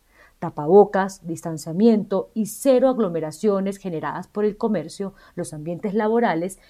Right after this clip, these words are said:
y el entretenimiento. Comienza un puente festivo que muchos han empatado con Semana Santa, actitud que dispara la posibilidad de un nuevo rebrote y obliga a que las autoridades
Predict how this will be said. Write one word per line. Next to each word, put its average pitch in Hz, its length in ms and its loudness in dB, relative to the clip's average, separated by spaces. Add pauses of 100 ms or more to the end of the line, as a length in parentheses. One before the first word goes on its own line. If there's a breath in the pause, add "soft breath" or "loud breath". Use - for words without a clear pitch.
y 240 120 2
el 208 100 6
entretenimiento. 160 920 -6 (680 loud breath)
Comienza 262 440 4
un 277 100 2
puente 262 300 0
festivo 269 640 0
que 180 160 -4
muchos 277 500 2
han 208 120 -2
empatado 208 540 -4
con 202 120 -6
Semana 208 380 -4
Santa, 170 480 -4 (260 loud breath)
actitud 240 680 -2
que 320 120 0
dispara 220 480 0
la 240 160 2
posibilidad 170 640 -4
de 180 80 0
un 202 80 -2
nuevo 220 240 0
rebrote 214 600 -2
y 220 160 4
obliga 226 460 2
a - 60 -4
que - 80 -6
las 156 200 -6
autoridades 175 720 -4